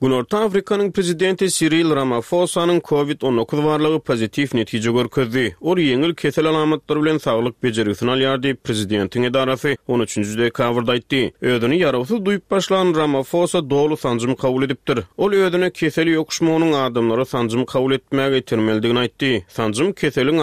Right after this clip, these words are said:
agyrlaşmagyna we adamlaryň keselhana düşmegine garşy iň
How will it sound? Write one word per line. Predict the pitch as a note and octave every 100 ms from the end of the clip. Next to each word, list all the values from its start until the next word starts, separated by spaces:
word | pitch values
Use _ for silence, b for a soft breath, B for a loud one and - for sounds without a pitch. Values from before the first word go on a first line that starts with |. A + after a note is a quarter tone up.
| C3+
agyrlaşmagyna | B2 A2+ A2 A2+ G#2 B2
we | D3 D3 -
adamlaryň | C3 A2+ A#2 G#2+ B2
keselhana | C3+ - A#2+ A#2 - A2 A#2+ B2
düşmegine | - C#3 C3
garşy | C3+ C3+ - -
iň | C3